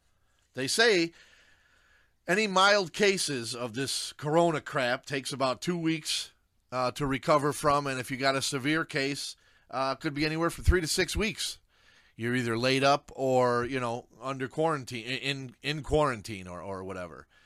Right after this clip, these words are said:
Um, so, yeah, no, it's a pretty scary fucking time out there.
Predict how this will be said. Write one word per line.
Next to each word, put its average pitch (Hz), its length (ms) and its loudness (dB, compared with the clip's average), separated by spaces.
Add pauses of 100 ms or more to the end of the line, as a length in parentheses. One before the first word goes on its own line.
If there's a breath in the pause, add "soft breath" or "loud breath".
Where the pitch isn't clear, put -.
(540 soft breath)
Um, 92 760 -4 (400)
so, 104 420 -6
yeah, 135 200 -2
no, 160 160 0
it's 190 100 -6
a 220 60 -6
pretty 254 200 -4
scary 214 360 0
fucking 180 340 -2
time 170 300 -2
out 98 180 -8
there. 90 260 -14